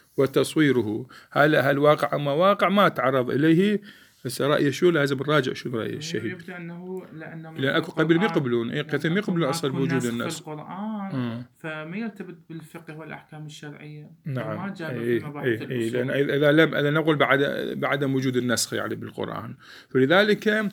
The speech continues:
Speaker 1: الذين
Speaker 2: إذا كان نسخ
Speaker 1: يقولون،
Speaker 2: القرآن.
Speaker 1: إيه، إذا الذين يقولون بوجود نسخ كما ذكرنا بعض الآيات،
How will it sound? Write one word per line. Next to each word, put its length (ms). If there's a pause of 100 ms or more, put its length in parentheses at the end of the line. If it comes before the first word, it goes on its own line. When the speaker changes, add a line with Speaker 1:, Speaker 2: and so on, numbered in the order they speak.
(280)
Speaker 1:
الذين 320
Speaker 2:
إذا 60
كان 60
نسخ 120
Speaker 1:
يقولون، 300
Speaker 2:
القرآن. 340
Speaker 1:
إيه، 200
إذا 280
الذين 400
يقولون 280
بوجود 320
نسخ 200
كما 200
ذكرنا 340
بعض 240
الآيات، 680